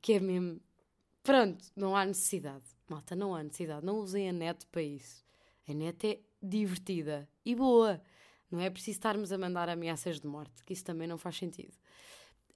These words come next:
Hum, epá, e ela deve estar em pânico, fica em pânico e fica, e, e não gosta de ser gozada, não é? Porque, pá, porque estas pessoas que vivem em A M, tipo a Yolanda Tati, essas, essas pessoas que se levam bué a sério,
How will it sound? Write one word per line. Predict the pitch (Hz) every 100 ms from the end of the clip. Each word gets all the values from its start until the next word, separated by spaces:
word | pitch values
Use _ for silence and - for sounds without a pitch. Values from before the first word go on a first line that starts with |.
| 220 208 208
Hum, | 202 202 196 190 _ _ _ - _ _ _ -
epá, | 214 185 147 139 -
e | 190
ela | 196 226
deve | 202 208 196
estar | - 156
em | 156 196
pânico, | 196 180 175 170
fica | - 185 190
em | 180
pânico | 196 190 208 233
e |
fica, | 226 247 233 226 226 - - -
e, | - -
e | 180
não | 165
gosta | 170 180 196
de | 185
ser | - 196
gozada, | 180 208 196 170 160
não | 151
é? | 147 147 _ _ _ - - -
Porque, | 214 - - _ -
pá, | 190
porque | - -
estas | 302 277
pessoas | - - 180 160
que | -
vivem | 175 214 190 185
em |
A | 165 160
M, | 147 139 139 - _ _ _ _
tipo | - 180 156
a |
Yolanda | 139 151 160 160 185
Tati, | 185 151 156 156 143 - - 160 - - - -
essas, | 208 190 180 175 -
essas | 185 220
pessoas | - - 175 156
que | -
se | 190
levam | 185 175 190
bué | 185 180
a |
sério, | - - 139 151